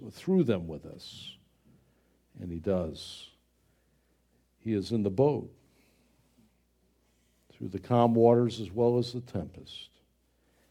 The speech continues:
And we need to trust him. We need to see him there. We need to trust him. Rest. We're not much. Don't have a higher thought of yourself than what you ought. He's great. We're not.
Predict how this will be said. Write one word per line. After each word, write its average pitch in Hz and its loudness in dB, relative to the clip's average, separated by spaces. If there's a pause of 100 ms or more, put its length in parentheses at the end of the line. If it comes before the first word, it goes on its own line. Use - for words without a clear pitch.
And 90 -6
we 120 8
need 117 6
to 101 -8
trust 151 -8
him. 85 -18 (160)
We 117 -6
need 127 2
to - -6
see 214 0
him 110 0
there. - -20 (180)
We 90 -12
need 95 -6
to 98 -10
trust 151 -10
him. 85 -20 (800)
Rest. 113 -8 (1200)
We're 117 -4
not 143 0
much. 170 -8 (920)
Don't 131 -2
have 147 2
a 143 4
higher 151 4
thought 165 0
of 147 0
yourself 147 0
than 104 -4
what 113 -2
you 131 -6
ought. 165 -12 (1500)
He's 110 -4
great. 104 0
We're 92 -6
not. 90 -6